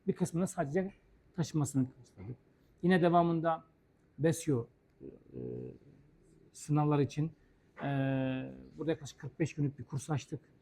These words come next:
Sağ olsun öğretmen arkadaşları destek çıktı ve kırk beş günlük süre zarfında öğrenciler eğitildi, ve şey yapıldı. Ona göre yine bunların sınava giriş gelişlerini karşıladık. Ve benzeri gençlere yönelik birçok şey yaptık.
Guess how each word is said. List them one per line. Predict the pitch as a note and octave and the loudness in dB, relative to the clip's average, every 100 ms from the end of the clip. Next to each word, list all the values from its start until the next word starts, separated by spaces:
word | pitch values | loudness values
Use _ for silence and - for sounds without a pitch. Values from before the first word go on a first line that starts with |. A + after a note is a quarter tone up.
| - | -6
Sağ | C#3 | -4
olsun | C3 D3 | -4 -4
öğretmen | C#3 D3+ C#3 | -4 -2 -4
arkadaşları | C3+ B2+ - B2+ | -2 -4 -4 -4
destek | B2 D3+ B2 | -4 -4 -6
çıktı | C#3+ - C3+ | -8 -6 -4
ve | C#3+ D3 _ _ | -4 -6 _ _
kırk | - D#3 E3+ | -14 -6 -2
beş | D3 | -2
günlük | - C3+ B2+ | -2 -2 -2
süre | - C3+ | -4 -2
zarfında | C3+ - B2+ C3 C3 _ _ - | -2 -2 0 0 -4 _ _ -4
öğrenciler | C#3+ C3+ C3+ | 2 2 2
eğitildi, | B2+ C3+ C3+ B2+ C3 C#3 C3+ _ C3 | 2 0 0 -2 0 -2 -4 _ -12
ve | |
şey | A#2 C#3+ | -6 -4
yapıldı. | B2+ C3+ B2+ C#3 C#3 | -4 -4 -4 -4 -4
Ona | C3+ | -4
göre | C3 C3+ C3+ - _ _ _ _ | -4 -8 -12 -16 _ _ _ _
yine | D3 D#3 D3 | 0 4 6
bunların | D#3 D#3 D3+ C#3 _ _ | 6 8 6 2 _ _
sınava | - D3 C#3 | -2 0 2
giriş | B2+ C3+ B2 | 2 0 0
gelişlerini | C#3 B2 - B2 | -2 -2 0 -2
karşıladık. | A#2+ A2 - F2 A#2+ _ _ _ _ - | -2 -10 -12 -20 -20 _ _ _ _ -2
Ve | F3+ | 2
benzeri | G3 E3+ D3+ D3 - _ _ _ | 4 6 4 2 -2 _ _ _
gençlere | F#3 F3 F#3 | 4 4 4
yönelik | E3+ F3+ | 4 4
birçok | F#3+ - F3 | 2 0 -4
şey | - G#3 | 0 2
yaptık. | F#3+ - - | 2 0 -10